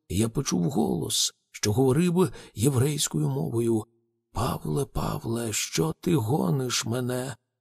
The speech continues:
Важко тобі йти проти рожна.' Я сказав: 'Хто ти, Господи?' Він сказав:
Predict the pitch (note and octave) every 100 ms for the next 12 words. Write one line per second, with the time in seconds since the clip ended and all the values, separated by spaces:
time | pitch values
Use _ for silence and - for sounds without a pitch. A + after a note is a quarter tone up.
0 | _ _ _ - G#2+ D#3+ F3+ - - -
1 | D#2+ D#2 A2+ B2+ A#2 D#3 F#3+ - - C#3
2 | E3 E3+ - D#3+ D3 D#3 - - _ _
3 | _ _ _ _ - - E2 A2+ A2 -
4 | - F#2 - F2+ E2 - D#3+ - - -
5 | - - - _ _ _ - C3+ C#3 -
6 | B2+ C3 D3 C3